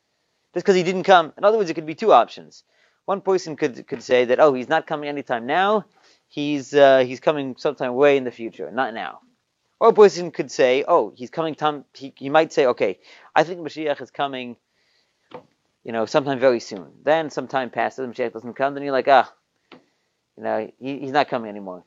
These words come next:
Too late," right? In other words, you think the time passed already, right? Whatever. It's not, in other words, there was an opportune time where he could have came.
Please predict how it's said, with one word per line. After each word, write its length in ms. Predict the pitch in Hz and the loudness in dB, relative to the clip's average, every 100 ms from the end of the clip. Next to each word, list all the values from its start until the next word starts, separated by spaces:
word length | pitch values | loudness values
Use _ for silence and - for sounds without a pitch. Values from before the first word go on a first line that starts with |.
| _ | _
Too 120 | 139 | -6
late," 420 | 117 95 - - - | -4 -4 -10 -20 -8
right? 320 | 104 110 - - | -4 -4 -6 -20
In 140 | - | -8
other 120 | 127 | -6
words, 100 | 131 | -4
you 60 | 139 | -4
think 180 | 190 170 | -6 -4
the 80 | |
time 200 | 156 151 | -2 -2
passed 380 | 127 175 151 - | 0 0 0 -2
already, 340 | 127 107 98 90 | -4 -4 -6 -8
right? 340 | 101 139 - _ | -2 -2 -4 _
Whatever. 460 | - - 202 202 | -14 -2 0 0
It's 280 | 190 - - | -6 -10 -8
not, 200 | 190 185 | -4 -4
in 80 | - | -4
other 140 | 180 | -2
words, 100 | 180 | 0
there 80 | 156 | 2
was 120 | 175 | 2
an 100 | 170 | 4
opportune 440 | 143 180 180 196 190 | 4 4 2 -6 -6
time 220 | 190 180 | -4 -4
where 80 | 147 | -6
he 60 | |
could 160 | 123 214 | -2 -2
have 100 | 180 | -2
came. 380 | 190 165 160 | -2 -2 -4